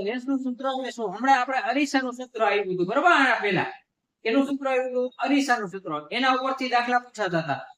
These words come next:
તો એવી જ રીતે લેન્સના સૂત્ર ઉપરથી પણ દાખલા પૂછાય છે. શું કહે છે? તો કે પાતળા કે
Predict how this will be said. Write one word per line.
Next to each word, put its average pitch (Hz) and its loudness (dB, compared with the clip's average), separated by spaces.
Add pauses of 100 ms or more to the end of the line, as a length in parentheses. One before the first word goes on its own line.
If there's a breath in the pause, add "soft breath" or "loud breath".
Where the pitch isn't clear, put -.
(100)
તો 190 -12
એવી 277 -2
જ 269 -6
રીતે 240 -4 (280)
લેન્સના 247 -2
સૂત્ર 254 -6
ઉપરથી 233 -2
પણ 226 -4
દાખલા 196 -2
પૂછાય 175 2 (260)
છે. 170 -2 (260)
શું 330 6
કહે 214 4
છે? 175 -4 (380)
તો 240 -2
કે 247 -2
પાતળા 233 -4
કે 302 -8